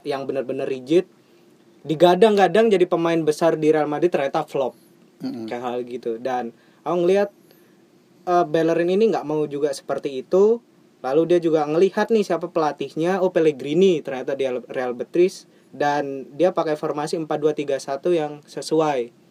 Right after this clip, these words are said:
Speaker 1: dengan Pe-, Bel-, Bellerin juga. Dan dia ngelihat juga persaingannya dengan siapa. Iya
Speaker 2: Oke.
Speaker 1: kan? Persaingannya ternyata, oh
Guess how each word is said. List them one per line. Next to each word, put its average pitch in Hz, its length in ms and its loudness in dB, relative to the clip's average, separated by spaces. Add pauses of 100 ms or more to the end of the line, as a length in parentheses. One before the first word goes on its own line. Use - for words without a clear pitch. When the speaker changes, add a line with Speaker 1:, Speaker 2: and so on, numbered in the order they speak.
(300)
Speaker 1:
dengan 147 500 -4 (640)
Pe-, 143 180 -4
Bel-, 147 400 -2
Bellerin 147 400 0
juga. 156 400 2
Dan 147 400 -2
dia 190 140 6
ngelihat 220 280 4
juga 220 340 2
persaingannya 165 680 -4
dengan 165 240 -2
siapa. 165 600 -4 (180)
Iya 127 300 -4
Speaker 2:
Oke. 131 80 -8
Speaker 1:
kan? 139 160 -6 (400)
Persaingannya 139 540 -4
ternyata, 175 380 -4
oh 190 200 -6